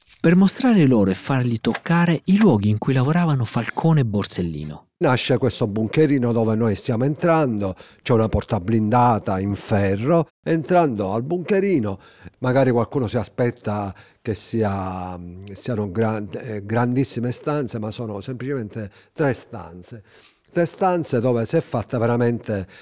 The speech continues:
Speaker 2: la storia giudiziaria italiana. Questa, la più piccola, era la mia. Qua nasce la prima banca dati sulla mafia, e qua si sono stati informatizzati i maxi processi
Speaker 1: Giovanni è un siciliano che qui al palazzo conoscono tutti.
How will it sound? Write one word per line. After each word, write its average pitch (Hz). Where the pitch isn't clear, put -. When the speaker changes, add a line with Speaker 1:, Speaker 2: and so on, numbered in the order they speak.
Speaker 2:
la 127
storia 120
giudiziaria 123
italiana. 87
Questa, 123
la 131
più 170
piccola, 123
era 110
la 98
mia. 92
Qua 110
nasce 120
la 104
prima 110
banca 107
dati 104
sulla 107
mafia, 127
e 101
qua 110
si 98
sono 101
stati 110
informatizzati 101
i 95
maxi 104
processi 104
Speaker 1:
Giovanni 131
è -
un 101
siciliano 113
che 98
qui 160
al 117
palazzo 117
conoscono 98
tutti. -